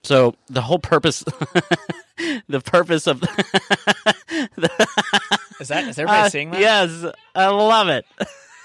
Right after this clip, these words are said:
Speaker 1: <laughs> Uh, well, he's already stopped talking, so it doesn't matter anymore. Um, so I think it's very, very important on what you fill that pause with. The,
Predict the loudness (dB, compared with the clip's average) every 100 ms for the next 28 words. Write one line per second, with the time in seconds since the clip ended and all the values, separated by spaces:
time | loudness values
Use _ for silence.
0 | _ _ _ -4 -4 -4 -6 -6 -6 -6
1 | -8 -2 2 4 4 2 0 -4 _ -10
2 | -8 -4 -4 -2 -6 -6 -10 -10 -12 -12
3 | -12 -10 -10 -10 -12 -16 -20 -20 -20 -20
4 | -4 2 4 6 4 0 _ _ -14 -6
5 | 2 4 4 2 -2 -6 -6 _ _ -12
6 | -12 -2 2 4 4 4 2 0 -10 -2
7 | 0 0 -2 -4 -2 -4 0 -2 -2 -8
8 | -8 -2 2 4 4 0 0 -4 2 4
9 | 4 -2 -12 -14 -10 -12